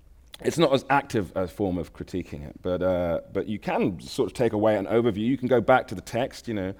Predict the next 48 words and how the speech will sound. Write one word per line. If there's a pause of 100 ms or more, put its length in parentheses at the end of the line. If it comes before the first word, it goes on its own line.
(380)
uh,
I
do
that,
and,
and
see
if
there
are
more,
you
know,
if
there's
other
things
to, (380)
to,
to, (120)
to
mine,
you
know.
I
think
it's (180)
constantly (100)
gonna,
it,
it
is
always
a
process
of, (120)
uh,
you
know,
of
correcting. (560)
Um,
and,
uh, (200)
and
it
will
never,